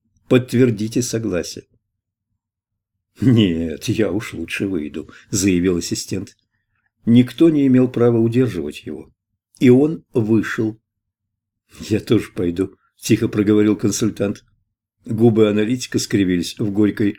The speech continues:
усмешке. Он подался вперёд. «Заварил кашу и бежишь теперь?»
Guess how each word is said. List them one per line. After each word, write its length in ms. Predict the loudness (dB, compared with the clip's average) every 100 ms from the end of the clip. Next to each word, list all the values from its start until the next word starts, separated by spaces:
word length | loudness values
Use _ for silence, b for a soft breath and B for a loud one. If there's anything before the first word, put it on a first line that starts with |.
| -6
усмешке. 640 | -6 -4 -6 -6 -12 -20 _ _ _ _ _ _ 0
Он 200 | 0 0
подался 420 | 0 0 -2 -6
вперёд. 420 | -10 -6 -6 -8 _ _ _ _ _ _
«Заварил 600 | -10 -4 0 2 2 -2
кашу 380 | -2 -4 -4 -6
и 220 | -6 -6
бежишь 460 | -2 -2 -4 -8 -8
теперь?» 380 | -10 -12 -16